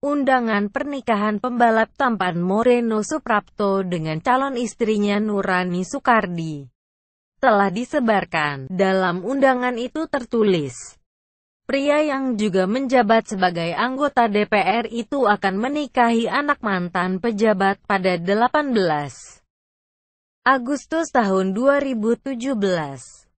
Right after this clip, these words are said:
Tak langsungkan pernikahan di akhir pekan. Moreno dan calon istri memilih waktu Jumat sore untuk mengucap janji sehidup semati di depan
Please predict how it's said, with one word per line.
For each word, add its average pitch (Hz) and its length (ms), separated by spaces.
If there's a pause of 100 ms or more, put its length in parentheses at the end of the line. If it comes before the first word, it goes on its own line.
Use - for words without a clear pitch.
(640)
Tak 247 160
langsungkan 220 720
pernikahan 226 720
di 165 160
akhir 262 560
pekan. 147 720 (640)
Moreno 240 640
dan 180 240
calon 262 320
istri 233 480
memilih 254 720
waktu 208 400
Jumat 185 320
sore 185 480
untuk 277 320
mengucap 220 640
janji 233 480
sehidup 175 480
semati 202 640
di 262 160
depan 156 560